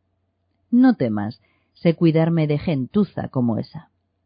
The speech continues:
Wulfric exploraba las reacciones del eremita ante sus frases deliberadamente despectivas hacia los rapados,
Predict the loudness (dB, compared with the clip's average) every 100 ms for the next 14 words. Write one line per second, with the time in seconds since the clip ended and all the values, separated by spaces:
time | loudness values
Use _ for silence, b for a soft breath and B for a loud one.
0 | _ _ B B -2 -2 0 -2 -4 -6
1 | -6 -6 -2 0 2 2 2 2 0 -2
2 | -2 0 2 2 2 0 0 -2 0 0
3 | 0 -2 -4 -4 -2 -2 -4 -6 -2 0
4 | 0 0 0 0 0 0 0 -2 -4 -6
5 | -10 -8 -2 0 0 -4 -6 -4 -2 -2
6 | -2 -2 -2 -4 -8 -14